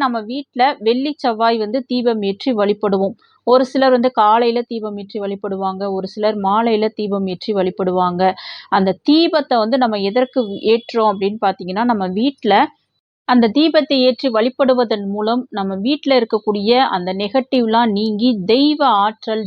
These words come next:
தெய்வ சக்தி வந்து நம்ம வீட்டிற்குள் பரவும். அந்த தெய்வமே வந்து நமக்கு அந்த ஜோதி வடிவுல தரிசனம் தருவதாகத்தான் இதற்கு அர்த்தம். அதனால தான் நமது முன்னோர்கள் வந்து தீபம்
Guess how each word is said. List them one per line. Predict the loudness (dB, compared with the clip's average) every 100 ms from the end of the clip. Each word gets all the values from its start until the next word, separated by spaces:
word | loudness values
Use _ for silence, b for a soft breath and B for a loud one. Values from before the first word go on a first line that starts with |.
| -2
தெய்வ | -2 0 -2
சக்தி | -4 -4 -4 _ -2 0
வந்து | 0 2 2
நம்ம | 2 0 -2
வீட்டிற்குள் | -2 -2 -2 0 0 2
பரவும். | 2 2 0 -2 -6 _ _ -2
அந்த | 2 4 4 4 2
தெய்வமே | 2 2 2 2 2 2
வந்து | 2 2 2
நமக்கு | 0 -2 0 2
அந்த | 2
ஜோதி | 2 4 4 2
வடிவுல | 2 2 2 2 2 2 0
தரிசனம் | -2 -2 -4 -2 -2
தருவதாகத்தான் | 0 2 2 2 -2 -4 -4 -2
இதற்கு | -6 -4 -4
அர்த்தம். | -2 -4 -2
அதனால | -2 0 0
தான் | 0 0
நமது | 0 -2 -2
முன்னோர்கள் | 0 2 2 2 0 0
வந்து | 0 0 0
தீபம் | -2 0 2